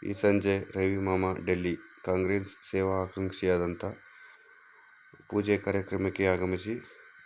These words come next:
ಭಕ್ತಾದಿಗಳಿಗೆ ಪ್ರಸಾದ ವಿನಿಮಯ ಮಾಡಲಾಯಿತು. ಗಣಪತಿ ಅಂತಂತ ಹೇಳಿದ್ರಲ್ಲ,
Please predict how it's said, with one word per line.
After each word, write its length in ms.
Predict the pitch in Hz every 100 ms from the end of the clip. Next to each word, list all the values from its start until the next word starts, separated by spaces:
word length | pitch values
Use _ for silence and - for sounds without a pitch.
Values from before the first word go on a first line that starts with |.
| -
ಭಕ್ತಾದಿಗಳಿಗೆ 720 | 98 - 104 98 95 95 92 95 - - - -
ಪ್ರಸಾದ 380 | 101 95 104 101
ವಿನಿಮಯ 500 | 98 95 92 92 90 87 - - - - 98
ಮಾಡಲಾಯಿತು. 640 | 92 90 87 85 85 - - - - - - - - - 1077 1077 1077 - - - - - - - - -
ಗಣಪತಿ 440 | 90 90 95 101 104
ಅಂತಂತ 460 | 101 98 95 92 98
ಹೇಳಿದ್ರಲ್ಲ, 640 | 92 92 90 85 87 87